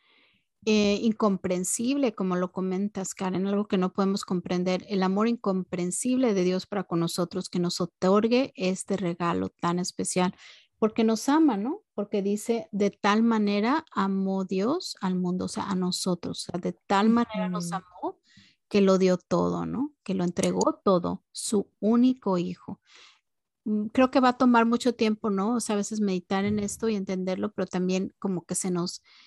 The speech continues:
Speaker 1: que nos llegue al corazón, ¿no, Karen? No nada más se nos quede aquí, sino en la cabeza, sino que también en el corazón.
Speaker 2: Así es, Sereni. A mí me gustaría mucho invitar a, a nuestros amigos, a nuestras amigas que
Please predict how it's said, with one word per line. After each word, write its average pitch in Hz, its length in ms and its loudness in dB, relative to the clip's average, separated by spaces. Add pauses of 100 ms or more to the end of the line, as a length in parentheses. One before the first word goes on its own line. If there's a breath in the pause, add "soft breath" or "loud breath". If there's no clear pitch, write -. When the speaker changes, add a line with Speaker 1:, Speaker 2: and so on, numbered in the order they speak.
(140)
Speaker 1:
que 214 120 2
nos 208 160 4
llegue 240 160 4
al 262 120 2
corazón, 214 500 0
¿no, 220 140 -2
Karen? 294 360 -2
No 254 80 2
nada 254 180 2
más 240 180 -2
se - 200 -6
nos 214 160 -4
quede 220 240 2
aquí, 214 280 -2
sino 180 460 -4 (320 soft breath)
en 220 60 -2
la 190 80 2
cabeza, 196 340 0
sino 202 260 -2
que - 100 -6
también 185 360 -2
en 196 120 -2
el 175 100 -6
corazón. 170 580 -4 (520)
Speaker 2:
Así 208 320 0
es, 202 240 2
Sereni. 185 580 0 (260 soft breath)
A 214 80 2
mí 262 100 8
me 370 120 6
gustaría 233 440 6
mucho 240 300 4
invitar 220 300 4
a, 233 200 2
a 202 60 -6
nuestros 185 400 -6
amigos, 190 460 2
a 196 80 2
nuestras 180 380 0
amigas 175 460 -2
que 170 280 -6